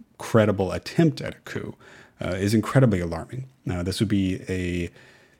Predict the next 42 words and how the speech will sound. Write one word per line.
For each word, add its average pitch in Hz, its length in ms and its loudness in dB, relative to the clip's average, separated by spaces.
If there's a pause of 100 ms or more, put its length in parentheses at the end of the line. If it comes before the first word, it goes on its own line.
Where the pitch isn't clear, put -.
(460)
you 98 100 -2
know, 82 140 -2
an 85 160 -4
extra 113 320 0
legal 98 460 2
seizure 101 520 0
of 87 140 -8
power 87 640 -4
in 90 360 -4 (200)
one 98 240 -2
of 98 60 -2
the 92 80 0
most 92 320 -2
powerful 92 300 0
countries 90 280 -4
in 87 80 -4
the 87 60 -6
world, 95 300 -2
and 90 120 -2
that 104 140 -4 (440)
happening 104 320 -2
for 95 120 -4
the 92 60 -2
first - 220 -4
time 95 200 -4
in 87 140 -4
decades. 101 720 -6
Uh, 90 220 -6
this 98 180 -6
is 101 80 -6
something 92 380 -4 (420)
you 98 100 -4
gotta 90 160 -2
pay 95 140 -6
close 95 240 -2
attention - 400 -2
to. - 200 -8 (1160)
And 110 320 4
in 95 240 -2
Brazil's 90 420 -4
neighbor, 120 480 4
Argentina, 131 640 2